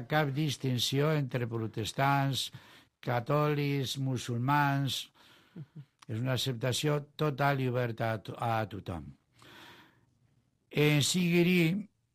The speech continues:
perdó, en Cancam tenim al nord una, un centre de formació professional, no molt, no massa gran, més bé diria jo petit,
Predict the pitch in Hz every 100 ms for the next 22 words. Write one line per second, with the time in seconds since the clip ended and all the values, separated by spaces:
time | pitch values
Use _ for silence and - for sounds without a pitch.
0 | _ - 131 127 123 - 147 147 139 143
1 | 139 123 165 135 139 - 131 139 160 165
2 | 165 - - - _ _ _ 120 123 143
3 | 117 - - - - _ 139 143 143 139
4 | 139 135 135 131 - _ - 123 - 151
5 | 156 143 143 135 123 127 123 113 - 127
6 | 127 120 117 120 123 131 147 139 156 -
7 | - - - _ _ _ _ _ - 113
8 | 120 135 147 135 127 120 117 113 107 113
9 | 135 120 117 110 127 120 131 120 113 113
10 | 117 104 123 127 117 120 117 117 117 117
11 | 127 156 151